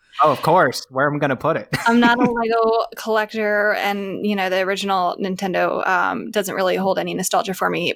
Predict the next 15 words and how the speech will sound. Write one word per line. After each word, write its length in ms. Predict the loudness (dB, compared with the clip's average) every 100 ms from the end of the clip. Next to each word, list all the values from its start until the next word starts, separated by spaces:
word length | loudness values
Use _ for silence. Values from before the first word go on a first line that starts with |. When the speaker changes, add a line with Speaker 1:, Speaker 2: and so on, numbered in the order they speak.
| -4
Speaker 2:
personally, 720 | 2 4 4 4 6 4 4
but 260 | 4 4 4
I 100 | 4
was 160 | 4 4
looking 280 | 2 2
through 160 | 2 4
their 100 | 4
website 320 | 4 2 0
after 240 | 0 -2 -2
this, 320 | -2 -2 0
uh, 200 | 0 0
got 200 | 2 0
announced, 500 | 0 -2 -2 -2 0
and, 80 | 2
like, 220 | 2 2